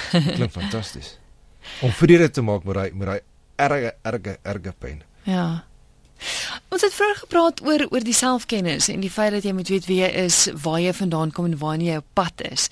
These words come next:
Speaker 1: En, en jy het toe nou genoem dat dis 'n reis waarop mens konstant is,
Speaker 2: Ja.
Speaker 1: wie jy is verander gedurig.
Speaker 2: Ja.
Speaker 1: Maar is dit belangrik om te weet waar jy vandaan kom?
Speaker 2: Ek dink dit help 'n mens om te besef.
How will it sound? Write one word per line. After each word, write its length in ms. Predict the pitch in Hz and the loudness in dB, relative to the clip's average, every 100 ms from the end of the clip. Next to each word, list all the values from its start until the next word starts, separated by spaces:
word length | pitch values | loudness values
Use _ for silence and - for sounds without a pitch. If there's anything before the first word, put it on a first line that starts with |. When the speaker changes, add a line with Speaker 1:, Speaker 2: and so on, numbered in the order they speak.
| - - - | -8 -14 -12
Speaker 1:
En, 220 | - 190 - | -2 -2 0
en 180 | 196 | 2
jy 40 | 196 | 2
het 100 | 185 | 2
toe 100 | 202 | 2
nou 100 | 190 | 2
genoem 340 | 185 196 214 | 2 4 6
dat 180 | 214 190 - - - - | 6 2 -2 -18 -20 -2
dis 180 | 196 170 | 0 2
'n 80 | 175 | 2
reis 260 | 175 185 - | 2 2 2
waarop 200 | 185 180 | 0 0
mens 160 | 175 | -2
konstant 580 | - 165 - 165 160 - | -2 -4 -2 -2 -2 -2
is, 240 | 226 240 | 0 0
Speaker 2:
Ja. 80 | 175 135 | -2 0
Speaker 1:
wie 100 | 180 | 2
jy 140 | 175 | 4
is 260 | 175 175 - | 2 -2 -2
verander 500 | 175 160 175 180 170 | -4 -2 2 2 0
gedurig. 500 | 180 147 156 143 139 | -4 -4 -4 -4 -4
Speaker 2:
Ja. 120 | - - - - | -6 -10 -14 -8
Speaker 1:
Maar 140 | - 247 | 0 2
is 60 | |
dit 120 | 294 262 | 2 4
belangrik 480 | 226 170 175 262 | 6 6 4 4
om 80 | 269 | 2
te 100 | 214 | 2
weet 320 | 143 165 180 | 0 2 2
waar 160 | 220 233 | 2 0
jy 140 | 226 | 0
vandaan 440 | 208 240 214 208 220 | 0 0 2 0 -2
kom? 180 | 320 381 - _ - - - - - - _ | -4 -6 -12 _ -20 -20 -20 -20 -20 -20 _
Speaker 2:
Ek 220 | 139 135 | -2 0
dink 160 | 147 139 | -2 0
dit 140 | 127 | -2
help 240 | 98 101 107 | 0 0 0
'n 100 | 107 | -2
mens 280 | 101 85 | -2 -6
om 100 | 98 | -10
te 100 | 90 | -10
besef. 560 | 90 95 117 82 - | -6 -4 -2 -4 -8